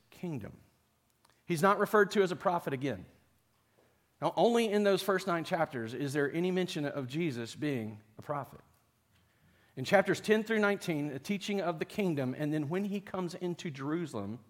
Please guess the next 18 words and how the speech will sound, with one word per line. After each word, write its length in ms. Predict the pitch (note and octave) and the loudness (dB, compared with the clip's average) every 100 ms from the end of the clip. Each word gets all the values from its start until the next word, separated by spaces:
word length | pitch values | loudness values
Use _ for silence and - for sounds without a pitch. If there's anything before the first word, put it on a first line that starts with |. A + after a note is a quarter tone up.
| _ _ - - D#3 | _ _ -20 -10 -2
Luke 180 | D#3+ | -2
nineteen, 640 | D3 D#3+ E3 - F#3 D#3 C3 | 0 -2 -2 -4 -4 -2 -2
thirty-seven 520 | D#3+ D3+ C3+ E3 C#3 | -2 -2 -2 -4 -4
through 160 | D3+ B2+ | -6 -4
thirty-eight, 520 | D#3+ C#3 C#3 C#3 G#2 - _ _ _ _ _ _ - _ - | -2 0 0 0 -2 -10 _ _ _ _ _ _ -20 _ -4
it, 280 | D3 - - _ _ _ _ _ _ _ - | -4 -4 -16 _ _ _ _ _ _ _ -10
it 140 | C3+ | -8
shows 400 | - F#3 F3+ A2+ | 0 2 4 2
us 320 | F2+ F#2 - - _ - | -6 -10 -20 -20 _ -8
that 140 | B2 | -6
Jesus 360 | B2+ E3 C3 A#2 | -4 -2 -2 -4
is 140 | A#2+ | -6
gonna 180 | B2 B2+ | -4 -2
be 120 | B2 | -2
received 600 | A#2 A2+ F#3 B2 G2 F#2 - _ _ _ _ _ | -4 -4 -4 -4 -6 -12 -20 _ _ _ _ _
as 120 | B2+ | -8
a 60 | A#2 | -8
king. 380 | - D#3+ F#2 | -6 -8 -8